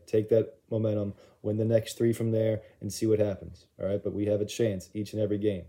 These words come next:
going forward. And I know fans are gonna be all of a sudden super confident again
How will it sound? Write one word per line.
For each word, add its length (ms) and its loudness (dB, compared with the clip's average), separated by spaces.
going 220 0
forward. 360 -2
And 100 -8
I 60 -4
know 320 -2
fans 260 0
are 80 4
gonna 180 2
be 300 -6
all 160 6
of 60 -2
a 20 -8
sudden 200 -2
super 260 -2
confident 460 2
again 280 4